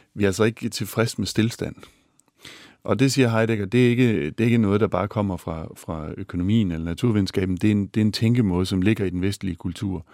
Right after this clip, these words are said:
øhm, som, som den vestlige kultur har optaget i form af, af videnskab og human resource og alt muligt. Så det er noget meget grundlæggende, som, som det bliver, øh, som det bliver svært at, at,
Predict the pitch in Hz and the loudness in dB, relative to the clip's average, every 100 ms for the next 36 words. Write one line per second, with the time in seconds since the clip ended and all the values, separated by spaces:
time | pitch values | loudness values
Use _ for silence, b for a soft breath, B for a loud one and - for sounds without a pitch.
0 | B B B B B B - 95 87 85 | B B B B B B -4 -2 0 0
1 | 85 85 82 104 - - 90 87 - - | -2 -2 -6 -12 -6 -2 0 -2 -6 -14
2 | _ _ 175 233 - - 92 85 87 92 | _ _ -20 -20 -18 -8 -6 -4 -2 -2
3 | 95 98 - 85 - 92 82 82 76 104 | -2 -6 -6 -6 -4 -2 -4 -4 -2 -2
4 | - - - - 95 87 82 90 95 - | -4 -16 -14 -12 -8 -8 -10 -12 -12 -14
5 | - 95 92 80 87 82 _ - 90 98 | -8 -4 -4 -6 -8 -12 _ -18 -8 -2
6 | 104 107 - 87 82 69 73 82 - 95 | 0 0 -4 -6 -6 -8 -8 -10 -4 -2
7 | 98 87 95 98 92 82 82 80 90 87 | 0 0 -2 -2 -4 -4 -6 -6 -6 -6
8 | 85 87 B B B B B B _ - | -8 -10 B B B B B B _ -4
9 | 98 104 107 107 127 - 117 139 85 - | 2 4 4 4 0 2 2 2 0 -4
10 | 82 - - 98 95 - - 92 85 87 | -8 -10 -4 0 0 -2 -4 -4 -2 -4
11 | 87 85 80 - 90 82 80 82 80 - | -2 -2 -4 -8 -8 -8 -8 -8 -10 -12
12 | - - - - - 87 92 87 92 - | -14 -16 -16 -16 -10 -4 -4 -2 -4 0
13 | 104 107 85 85 107 - - | 0 0 -4 -8 -10 -14 -14